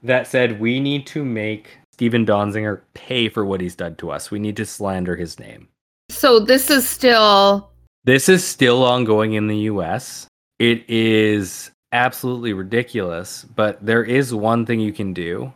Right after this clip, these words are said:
Speaker 1: and I do need to tell you this now, is
Speaker 2: Hmm.
Speaker 1: that s-, Mister Donziger does not have a lot of money, and he is going up against a multi-billion dollar company. What you, if you listen to this, eh,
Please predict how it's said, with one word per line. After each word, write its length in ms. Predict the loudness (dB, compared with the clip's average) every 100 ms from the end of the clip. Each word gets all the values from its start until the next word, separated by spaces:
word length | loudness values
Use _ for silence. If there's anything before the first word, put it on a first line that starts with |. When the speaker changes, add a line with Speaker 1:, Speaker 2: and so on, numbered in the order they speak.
| _ -14
Speaker 1:
and 120 | -6
I 100 | -4
do 200 | -2 -2
need 180 | -2 -4
to 60 | -6
tell 220 | -4 -2
you 160 | 0 -2
this 200 | -4 -8
now, 380 | -10 -10 -14 _ _ 0
is 180 | 4
Speaker 2:
Hmm. 120 | 6 6
Speaker 1:
that 280 | 2 0 -6
s-, 200 | -12 -12 _ -2
Mister 360 | 0 2 2 4
Donziger 720 | 4 4 2 0 0 -2 -4 _ _ _ -8
does 240 | -8 -6
not 400 | 0 2 2 0
have 400 | -2 2 2 0
a 140 | -2 -4
lot 280 | -2 -4 -6
of 180 | -12
money, 420 | -14 -16 -16 -20 _ -12
and 160 | -10
he 160 | -4 0
is 100 | 0
going 280 | 2 0 0
up 140 | -2
against 280 | -4 -8 -8
a 160 | -8 -6
multi-billion 1200 | -4 -4 -4 -4 -2 -2 -2 -4 -6 -4 -6 -6
dollar 320 | -8 -8 -12
company. 640 | -14 -18 -16 -18 -20 -20 _ _ _ _
What 400 | 0 4 4 2
you, 840 | -2 0 4 6 8 8 6 4 0 -8 _ _ _
if 260 | -6 -6 _ _
you 260 | -8 -4 2
listen 320 | 2 2 0
to 80 | 2
this, 340 | 2 0 -4
eh, 100 | -16